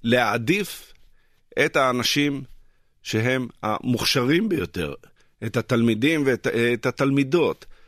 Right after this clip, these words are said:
כלומר, את המצוינים, זה קריטריון המצוינות. מדוע אנחנו צריכים להעניק יותר משאבים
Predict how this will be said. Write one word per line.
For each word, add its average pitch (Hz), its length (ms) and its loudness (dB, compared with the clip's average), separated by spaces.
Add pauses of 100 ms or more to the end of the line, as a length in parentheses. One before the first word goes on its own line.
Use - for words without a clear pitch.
(240)
כלומר, 120 560 2
את 113 120 -2
המצוינים, 131 800 2 (120)
זה 87 60 -14
קריטריון 110 520 0
המצוינות. 101 760 -2 (120)
מדוע 123 480 2
אנחנו 117 240 -2
צריכים 123 340 -2
להעניק 104 400 -2
יותר 117 280 -2
משאבים 101 640 -2